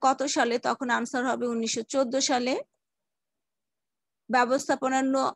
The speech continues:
নীতি ও গতি বিশ্লেষণের কথা কে বলেছেন? গিলব্রেথ দম্পতি, অর্থাৎ ওনারা হাজব্যান্ড ওয়াইফ, এই জন্য দম্পতি বলা হয়েছে।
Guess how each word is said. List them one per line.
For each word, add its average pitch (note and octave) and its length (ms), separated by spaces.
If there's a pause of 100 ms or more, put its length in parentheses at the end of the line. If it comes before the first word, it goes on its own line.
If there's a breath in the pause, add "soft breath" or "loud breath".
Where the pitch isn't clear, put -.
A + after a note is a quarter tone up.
(160)
নীতি D4 580
ও A#3+ 240
গতি A#3+ 340
বিশ্লেষণের C4 680
কথা B3 260
কে C#4+ 200
বলেছেন? C4+ 520
গিলব্রেথ C4 600
দম্পতি, A#3 640
অর্থাৎ G#3+ 320 (560)
ওনারা A3 300
হাজব্যান্ড B3+ 480
ওয়াইফ, F#3 240
এই G#3 100
জন্য A#3+ 220
দম্পতি A#3 500
বলা G#3 220
হয়েছে। - 400